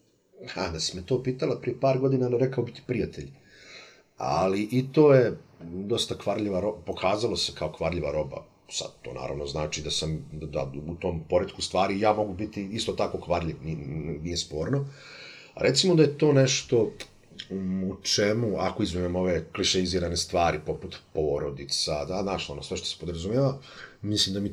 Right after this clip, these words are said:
to pričinjava nekako najviše, najviše zadovoljstvo.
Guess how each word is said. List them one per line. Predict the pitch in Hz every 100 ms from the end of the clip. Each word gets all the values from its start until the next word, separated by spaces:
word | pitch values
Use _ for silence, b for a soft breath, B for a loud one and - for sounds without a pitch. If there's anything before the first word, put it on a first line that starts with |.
| -
to | 117 107
pričinjava | - 90 104 107 98 95
nekako | 95 - -
najviše, | 98 92 85 82 - 82 67 -
najviše | 82 80 78 80
zadovoljstvo. | 80 76 67 65 - -